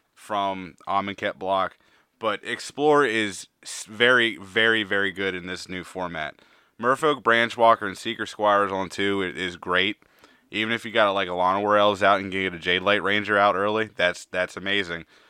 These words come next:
You wanna get as many creatures in your graveyard as you can so that your, your Izonies are better. Um, what else here?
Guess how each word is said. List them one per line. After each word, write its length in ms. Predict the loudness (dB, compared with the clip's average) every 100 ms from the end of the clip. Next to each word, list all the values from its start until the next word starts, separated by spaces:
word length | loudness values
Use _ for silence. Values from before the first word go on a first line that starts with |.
| _ _
You 140 | -6
wanna 220 | -2 0 0
get 200 | -2 -4
as 140 | -6
many 240 | -6 -6
creatures 480 | -6 -6 -6 -6 -6
in 80 | -6
your 160 | -6 -2
graveyard 500 | 0 0 0 0 -2
as 140 | -8
you 80 | -10
can 440 | -8 -6 -6 -8 _ _ _ _ _ _
so 220 | -8 -6
that 140 | -4 -6
your, 260 | -8 -8 -10
your 160 | -6 0
Izonies 640 | 0 0 -4 -4 -4 -2
are 100 | -2
better. 460 | 2 2 4 -2 -8 _ _ _ _ _ _ _
Um, 580 | -6 -2 0 -2 -6 -14 _ _ _ _ _ _ _
what 220 | -4 -2
else 280 | 0 -2 -4
here? 320 | -8 -6 -8